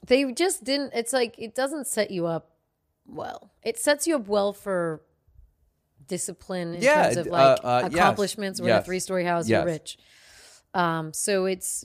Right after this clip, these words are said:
Speaker 1: really, like, it's good for that, but I don't know if it's good for connecting with
Speaker 2: Mm-mm.
Speaker 1: people. Even though you connect with a lot of people, you're, there's parts of you that are difficult. Just there's
Speaker 2: Yeah.
Speaker 1: parts of everybody that are difficult. Everybody has difficult parts, but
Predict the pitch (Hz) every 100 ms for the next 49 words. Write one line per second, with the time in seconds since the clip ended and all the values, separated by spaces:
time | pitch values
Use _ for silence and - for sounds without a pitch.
0 | 180 185 220 214 196 180 165 _ _ _
1 | _ - 185 175 - - 196 - 147 220
2 | 214 - 196 185 180 - - 185 180 180
3 | 208 208 202 185 190 170 - - - _
4 | _ _ - 180 180 - 180 170 - -
5 | 160 175 - - - - - 180 - -
6 | _ - 240 330 330 277 247 262 285 285
7 | 208 190 175 165 165 175 165 160 _ _
8 | _ _ _ _ _ _ 175 190 196 202
9 | 196 - 220 233 - 269 262 254 214 196
10 | 190 170 - _ _ 190 294 - 202 196
11 | 262 247 226 202 185 170 160 160 175 -
12 | - 196 208 202 202 196 160 175 - -
13 | 165 165 - 80 -